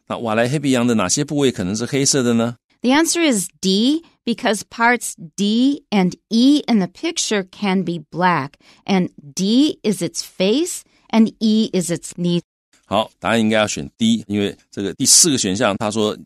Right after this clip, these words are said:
Speaker 1: D跟E这两个部分都有可能是黑色的，因为他脸上会有些黑色的斑块，还有他脚踝上也会有，所以正确答案应该是D。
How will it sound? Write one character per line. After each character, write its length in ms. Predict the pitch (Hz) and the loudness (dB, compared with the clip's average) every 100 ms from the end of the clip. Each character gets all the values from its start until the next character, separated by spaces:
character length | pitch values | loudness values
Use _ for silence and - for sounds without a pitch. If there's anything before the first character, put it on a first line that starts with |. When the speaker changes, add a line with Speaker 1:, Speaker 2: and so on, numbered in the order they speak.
| _ - | _ -4
Speaker 1:
D 200 | 151 143 | -4 2
跟 200 | 147 147 | 2 2
E 140 | 143 143 | 0 2
这 120 | 139 | 2
两 120 | 90 | 0
个 80 | 90 | -2
部 100 | 98 | -4
分 160 | 104 87 | -4 -2
都 160 | 101 101 | -2 -2
有 80 | |
可 100 | 85 | -2
能 140 | 76 76 | -10 -12
是 80 | 87 | -6
黑 180 | 95 | -2
色 180 | 90 98 | 0 -2
的， 160 | 65 62 | -4 -10
因 100 | 82 | -6
为 60 | 98 | -4
他 80 | 95 | -2
脸 200 | 90 76 | -2 -2
上 220 | 101 90 | -2 -2
会 80 | 82 | -6
有 80 | |
些 60 | 80 | -8
黑 200 | 87 92 | -6 -6
色 140 | 92 | -4
的 80 | 78 | -8
斑 220 | 80 90 | -6 -6
块， 200 | 95 95 - | -4 -6 -4
还 100 | 101 | -6
有 60 | |
他 160 | 95 95 | -4 -6
脚 260 | - 76 - | -4 -6 -4
踝 220 | 76 78 | -6 -4
上 200 | 101 85 | -2 -4
也 120 | 67 | -6
会 180 | - 78 | -6 -6
有， 160 | 55 | -8
所 140 | - 80 | -8 -8
以 60 | |
正 200 | - 92 | -6 -6
确 100 | 87 | -6
答 140 | 76 78 | -6 -8
案 100 | 73 | -6
应 80 | 78 | -6
该 120 | 82 | -6
是 120 | 80 | -8
D。 220 | - 104 | -6 -6